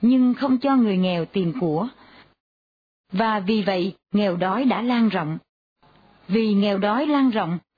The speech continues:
một người đã lấy vật không cho của những người khác, và hành động ấy được gọi là ăn trộm. Người ta bắt anh ta và dẫn đến trước vua Quảng Đảnh Sát Đế Lị. "Tâu Đại Vương,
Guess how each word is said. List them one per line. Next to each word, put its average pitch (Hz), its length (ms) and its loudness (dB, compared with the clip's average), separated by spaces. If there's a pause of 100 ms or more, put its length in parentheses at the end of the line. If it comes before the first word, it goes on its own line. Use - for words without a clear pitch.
một 202 220 2
người 208 240 2
đã 180 160 0
lấy 269 220 0
vật 226 240 -2
không 247 220 2
cho 240 300 0
của 202 140 -2
những 233 240 4
người 190 200 0
khác, 247 300 -2 (400)
và 208 200 0
hành 180 260 0
động 175 200 -2
ấy 254 260 0
được 202 220 -2
gọi 170 220 -2
là 180 260 -4
ăn 202 340 -2
trộm. 156 280 -2 (600)
Người 220 120 0
ta 233 160 -2
bắt 311 160 -4
anh 240 220 0
ta 254 280 -2
và 196 120 -2
dẫn 175 320 -2
đến 262 280 2
trước 320 280 -2
vua 233 260 2
Quảng 220 320 -2
Đảnh 170 240 -2
Sát 277 300 -4
Đế 269 120 2
Lị. 165 300 0 (880)
"Tâu 269 160 0
Đại 196 200 -2
Vương, 254 280 2